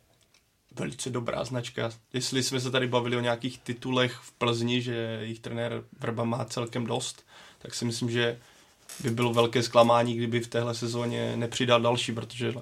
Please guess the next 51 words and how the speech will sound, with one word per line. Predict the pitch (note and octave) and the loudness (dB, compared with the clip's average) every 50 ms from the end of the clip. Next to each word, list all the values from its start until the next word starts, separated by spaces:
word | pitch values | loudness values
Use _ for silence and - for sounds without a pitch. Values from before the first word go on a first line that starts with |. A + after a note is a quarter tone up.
| - - | -4 -2
Razgrad | A#2+ A#2 A#2 A#2 B2 A#2 A#2 A2+ - | 0 0 0 2 2 2 2 2 -2
v | - - - _ _ _ - - - | -10 -18 -20 _ _ _ -20 -10 -6
Bulharsku | C3 B2+ B2 A#2+ A#2 A2+ - - B2+ | -4 2 4 4 4 4 0 -2 4
vládne | B2 A#2+ A#2 A#2 A#2 A#2 | 6 6 6 6 6 2
od | A#2 A2+ | 2 0
roku | A#2+ A#2 A2+ A#2 | -2 -4 -6 -6
sezóny | - - C3 A#2 A#2 A#2 A#2 A#2 | -4 -4 -2 0 0 0 -2 -2
dva | A2+ A2+ A#2 A#2 | 0 2 2 4
jedenáct | A#2 A#2+ A#2+ A#2 A#2 A#2 | 4 4 2 2 2 2
dva | A2+ A#2 | 2 0
dvanáct. | A#2 A2+ - A#2 A#2 A#2+ B2+ - - - - - - - - - - - - | 0 0 0 0 0 0 0 -2 -6 -12 -18 -20 -20 -14 -14 -12 -12 -8 -4
A | A#2+ | -4
myslím, | A#2 - B2 A#2+ | -2 0 2 2
že | B2 B2 | 4 4
bych | B2+ A#2 - | 4 2 4
řekl, | C3 B2+ A#2+ C#3+ C#3 C3+ C3 | 2 4 8 8 10 10 10
že | B2 C3 | 8 4
pro | B2 B2+ A#2+ A#2 | 4 4 2 4
Pavla | C3 C3 C3+ C#3 C#3 C3+ | 6 6 8 8 8 6
Vrbu | B2+ B2 B2+ B2 A#2 B2+ C3 | 6 4 2 2 2 2 2
je | C3 B2+ | 2 2
to | - C#3 C3 | 0 -2 0
i | C3 | 0
svým | - - C#3 C3+ B2+ | -2 -2 -2 -2 -2
způsobem | - - C#3 B2+ - - C3 B2+ C3 C3 C3 C3 B2+ - - - - - _ _ _ _ | -4 -6 -6 -6 -2 0 4 6 6 6 6 4 2 -2 -12 -20 -20 -20 _ _ _ _
odměna | - A#2+ A2+ A#2+ B2+ B2+ B2+ B2+ B2+ | 0 2 4 6 6 8 8 8 8
za | A#2+ A#2 A#2 | 8 6 4
to, | - C3 | 2 0
co, | A2+ - - B2+ A#2+ A#2+ A#2 A#2 A#2 A2+ A#2 - - - | -2 0 0 0 0 2 2 2 2 0 -2 -6 -12 -12
co | - - B2 | -2 2 4
odvedl | A#2+ A#2 A#2+ B2 A#2+ B2 | 4 4 4 4 2 2
v | A#2+ | 0
Plzni, | - - C3+ C3+ B2 A#2+ A2+ | 4 4 4 4 6 2 2
protože | A2+ A2+ A2+ - A#2 A#2 A#2+ A#2 | 0 0 -2 0 0 0 0 0
když | A2+ A#2 - | -2 -2 -2
se | - A#2+ | -4 -4
podíváme, | - B2+ A#2+ B2 B2 B2 A#2+ A#2+ A#2+ A#2+ | -4 -4 -2 2 2 2 2 2 2 4
Razgrad | - A#2 A#2 A#2+ B2 B2 B2 B2 A#2+ - - - - - - - - - - - _ - | 4 4 4 4 6 8 8 8 8 4 -6 -18 -20 -20 -20 -20 -20 -20 -20 -20 _ -2
je | B2 A#2 | -2 0
tým, | A#2 B2+ B2+ A#2+ | 2 2 2 2
který | A#2 - B2 A#2+ A#2+ A#2 A#2 - - - - _ | 2 2 0 0 0 0 0 -2 -4 -10 -12 _
jas-, | A#2+ A#2 A#2+ B2 A#2 - | -4 -2 -2 -2 -2 -2
už | C3 A#2+ - | -4 -2 0
v | - | 2
současnosti | - B2 A#2 - C3 A2+ C3 B2 A#2 - A#2+ | 2 2 2 2 0 0 0 -2 -2 -2 0
vede | A2+ A#2+ A#2+ A#2+ A#2 | 0 2 2 2 0
opět | A#2 - B2+ A#2+ A#2 | 0 0 -2 -2 -2
bulharskou | A#2+ B2 B2 B2 A#2+ - - - B2 | 0 2 2 2 0 0 -4 -4 -4
ligu | B2 A#2 A#2+ | -2 -2 -2
o | A#2+ | 0
nějaké | A#2+ A#2+ A#2+ A#2 A#2 B2 B2 B2 B2 B2 B2 B2 A#2+ B2 | 0 0 0 0 -2 -4 -4 -4 -4 -4 -6 -8 -10 -12